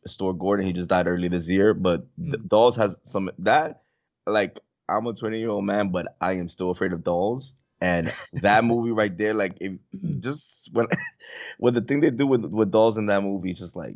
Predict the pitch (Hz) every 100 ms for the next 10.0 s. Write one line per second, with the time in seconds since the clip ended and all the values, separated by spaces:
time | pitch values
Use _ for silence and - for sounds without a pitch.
0 | - 95 - - 98 90 87 80 - 85
1 | 53 - - _ _ - 104 - 101 104
2 | 90 90 90 82 80 90 85 78 - 87
3 | 87 87 - 110 95 95 98 - - -
4 | - - - 120 117 - 107 101 107 107
5 | 104 101 98 95 - 98 90 90 113 117
6 | 104 107 107 104 95 90 135 98 92 90
7 | - 92 90 90 90 85 85 92 101 -
8 | 92 - - 85 78 - 82 82 113 127
9 | 123 113 113 95 87 92 90 87 85